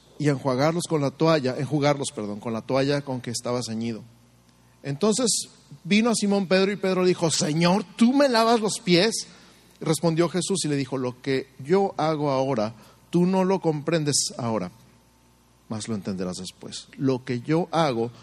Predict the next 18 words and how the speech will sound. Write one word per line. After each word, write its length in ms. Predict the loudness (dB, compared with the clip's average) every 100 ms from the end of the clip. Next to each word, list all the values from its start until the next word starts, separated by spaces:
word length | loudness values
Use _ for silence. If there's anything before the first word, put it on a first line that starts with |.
| -16 -2
tú 160 | 2
no 160 | 4 4
lo 180 | 4 0
comprendes 640 | -2 -2 -2 -2 -2 -4
ahora, 420 | -4 -4 -4 -6 -10 -20 _ _ _ -12
mas 220 | -8 -6
lo 80 | -8
entenderás 520 | -6 -8 -6 -6 -8
después.'" 560 | -10 -12 -14 -12 -12 -12 _ -20 -20 -6
Hay 220 | -2 0
muchas 720 | 0 2 4 2 2 0 0
cosas 560 | -2 2 4 2 -6 -6 -6
que 100 | -4
no 160 | -2
entendemos 800 | -4 -4 -4 -2 -2 -2 -6 -16 -10
en 120 | -6
el 60 | -6
momento. 440 | -6 -6 -8 -12